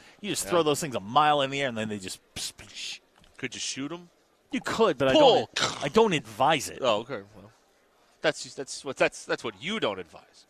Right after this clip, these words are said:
Speaker 1: Uh, R T asks, "Do I know Casey Kasem is dead?" Yes, I do. Yes, I do.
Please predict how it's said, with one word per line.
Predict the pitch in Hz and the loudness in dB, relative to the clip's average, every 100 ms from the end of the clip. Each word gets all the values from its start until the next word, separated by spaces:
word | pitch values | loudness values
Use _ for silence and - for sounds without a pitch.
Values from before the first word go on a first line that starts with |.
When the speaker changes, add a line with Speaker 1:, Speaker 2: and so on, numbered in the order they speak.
| _ - - _ | _ -20 -20 _
Speaker 1:
Uh, | 123 | 0
R | 117 143 | 2 0
T | - 160 147 | -2 0 2
asks, | 143 - - - | 2 -2 -12 -6
"Do | 131 | -4
I | 135 | -2
know | 135 | -4
Casey | - 143 131 - | -4 -8 -8 -10
Kasem | - 131 - 123 | -6 -8 -6 -2
is | |
dead?" | 165 123 | 2 4
Yes, | 151 170 | 4 2
I | 147 | 2
do. | 127 - 240 - | 0 10 10 10
Yes, | 131 | 8
I | 226 247 | 8 8
do. | 214 | 6